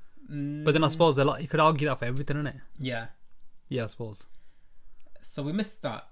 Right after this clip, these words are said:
Speaker 1: It's, it's, if it's a workshop, it's probably, like, one of these ongoing things.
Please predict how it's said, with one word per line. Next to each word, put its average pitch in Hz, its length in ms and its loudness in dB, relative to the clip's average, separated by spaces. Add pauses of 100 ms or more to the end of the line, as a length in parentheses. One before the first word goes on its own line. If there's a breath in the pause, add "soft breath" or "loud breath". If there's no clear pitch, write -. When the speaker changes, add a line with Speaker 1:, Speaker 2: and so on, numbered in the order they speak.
Speaker 1:
It's, 190 220 -6
it's, 208 160 -8
if 247 140 -6
it's 277 80 -2
a 240 40 -2
workshop, 160 320 -2
it's 110 80 -8
probably, 139 180 -4
like, 123 120 -2
one 123 100 -4
of 117 40 -4
these 107 140 -8
ongoing 123 420 -4
things. 160 420 4